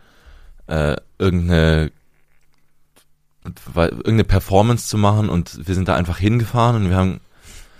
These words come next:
und das, das, ich glaub, da wurde ein Film gezeigt, da waren dann ein paar Leute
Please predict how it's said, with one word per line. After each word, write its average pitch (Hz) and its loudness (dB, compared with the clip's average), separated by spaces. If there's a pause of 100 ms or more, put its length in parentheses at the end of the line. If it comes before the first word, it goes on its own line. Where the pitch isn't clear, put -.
(340)
und 85 -8 (120)
das, 95 -6
das, 92 -10 (120)
ich - -10
glaub, - 0
da 101 2
wurde 92 4
ein 90 2
Film 113 2
gezeigt, 107 2
da 80 0
waren 90 2
dann 87 2
ein 85 -2
paar 87 2
Leute 98 4